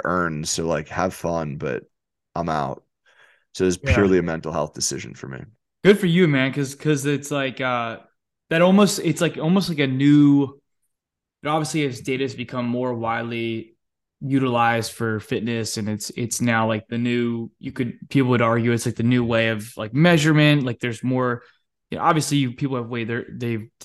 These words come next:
Speaker 2: weighed themselves in the past, they've done body fat tests. Now it's, like, the data before,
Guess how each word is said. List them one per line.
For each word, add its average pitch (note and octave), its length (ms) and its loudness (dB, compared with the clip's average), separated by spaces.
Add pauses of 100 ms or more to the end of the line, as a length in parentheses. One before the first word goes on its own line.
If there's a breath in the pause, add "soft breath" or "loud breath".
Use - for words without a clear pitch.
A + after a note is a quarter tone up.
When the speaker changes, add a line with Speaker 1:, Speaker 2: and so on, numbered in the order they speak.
(340)
Speaker 2:
weighed C#3+ 320 4
themselves C3+ 420 -2
in C3+ 60 -2
the B2 80 -4
past, A#2+ 440 0
they've A2 80 -8
done G#2+ 160 -4
body C3+ 280 0
fat B2+ 260 -4
tests. A#2+ 340 -6
Now B2+ 160 -2
it's, A#2+ 120 -8
like, A#2 100 -14
the A#2+ 80 -10
data A2+ 260 -2
before, A2 540 -6